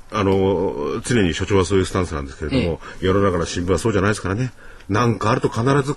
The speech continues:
Speaker 1: き立てますからね。
Speaker 2: 違う違う違う。書くことないから。
Speaker 1: あ、書くことないからね。
Speaker 2: うん。
Speaker 1: でもそうすると思わず投資家の皆さんも。
Speaker 2: だってさ、ギリシャまで行って取材してるわけじゃないでしょ？東京でね、外伝見てて書いてんだからさ。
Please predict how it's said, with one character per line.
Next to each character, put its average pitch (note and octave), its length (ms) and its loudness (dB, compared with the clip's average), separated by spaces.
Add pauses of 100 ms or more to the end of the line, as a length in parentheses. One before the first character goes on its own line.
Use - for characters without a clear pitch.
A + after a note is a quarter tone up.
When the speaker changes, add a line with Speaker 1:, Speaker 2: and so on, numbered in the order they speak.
(100)
Speaker 1:
き - 40 -6
立 - 160 -4
て F3 60 2
ま F3+ 80 4
す - 80 0
か F#3 60 -4
ら C3 100 0
ね。 C3+ 100 -4
Speaker 2:
違 D#3 120 0
う - 60 2
違 C#3+ 80 2
う - 20 4
違 - 40 2
う。 - 40 2
書 - 140 -2
く - 240 2
こ C#3+ 80 2
と B2 100 0
な A#2 120 2
い G2+ 40 -2
か - 80 -12
ら。 - 60 -16 (320)
Speaker 1:
あ、 - 100 -8
書 E3+ 80 -2
く - 40 -4
こ C3+ 80 2
と A2+ 60 2
な A2+ 80 2
い F#2+ 60 -2
か D#2+ 80 -4
ら F2+ 60 -6
ね。 D3 80 -2
Speaker 2:
う - 20 0
ん。 - 280 -10
Speaker 1:
で A#2 40 -2
も G#2+ 80 -2
そ A#2+ 120 -2
う - 20 -2
す D3+ 60 0
る C#3+ 40 -6
と A2 100 0
思 A#2 160 2
わ B2+ 60 4
ず G2+ 60 -6
投 A2 180 -4
資 - 80 -10
家 A#2+ 80 -2
の A#2 60 2
皆 A#2+ 120 2
さ A#2 120 0
ん G2+ 80 0
も。 G#2 60 4
Speaker 2:
だ A2+ 180 2
っ - 40 -4
て C3+ 100 -8
さ、 B2+ 100 -2
ギ B2 120 0
リ G#3 120 4
シ A#3 80 2
ャ G#3+ 40 4
ま G#3 120 4
で G3 80 2
行 - 80 -2
っ - 20 -4
て F#3 100 2
取 F3 120 0
材 F#3 120 0
し - 40 -4
て G#3 80 0
る G3+ 80 2
わ G3+ 40 0
け F#3+ 60 0
じ F3 60 0
ゃ - 20 0
な F3 60 -2
い F#3 40 0
で F#3 60 0
し F3 60 0
ょ？ F#3+ 300 2
東 D#3 240 -4
京 F#3 180 -2
で F#3 260 -2
ね、 F3+ 380 0
外 D3 180 2
伝 F3 140 4
見 F#3 80 2
て F3+ 100 2
て D3 60 -2
書 D#3 100 -2
い E3 60 0
て F3 100 2
ん D#3 60 2
だ C3 80 2
か G#2 80 -4
ら - 80 -2
さ。 - 100 -10